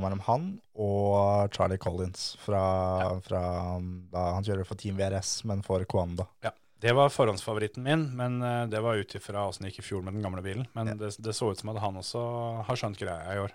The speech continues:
Speaker 1: Ja.
Speaker 2: Han var ufattelig god i fjor.
Speaker 1: Ja, han, um, fikk dessverre da gjennomkjøringsstraff i løp nummer to, så han tapte jo ganske mye poeng der. Men,
Speaker 2: Mm.
Speaker 1: eh, eh, det kommer til å,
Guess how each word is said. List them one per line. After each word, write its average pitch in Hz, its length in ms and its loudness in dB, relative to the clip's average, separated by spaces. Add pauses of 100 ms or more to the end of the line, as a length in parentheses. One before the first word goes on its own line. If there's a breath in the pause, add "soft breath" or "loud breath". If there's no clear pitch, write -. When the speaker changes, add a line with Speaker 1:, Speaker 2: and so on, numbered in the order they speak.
(160)
Speaker 1:
Ja. 104 120 -2 (640 soft breath)
Speaker 2:
Han 131 280 8
var 104 240 -2 (320)
ufattelig - 1040 -8 (340)
god 92 180 -18 (120)
i 104 60 -8
fjor. 92 200 -4 (220)
Speaker 1:
Ja, 101 120 0 (220)
han, 113 300 4
um, 117 840 0 (100)
fikk 113 200 -4
dessverre 107 360 6
da 104 120 6
gjennomkjøringsstraff 101 720 2
i 110 100 4
løp 101 160 2
nummer 107 160 0
to, 120 140 0
så 131 140 -4
han 123 60 -4
tapte 104 280 2
jo 107 60 0
ganske 101 220 -2
mye 101 120 -2
poeng 101 200 2
der. 113 200 4 (120)
Men, 110 200 0
Speaker 2:
Mm. 113 40 0
Speaker 1:
eh, 107 300 2 (800)
eh, 104 340 -2
det 107 160 0
kommer 95 320 2
til 107 100 2
å, 104 640 2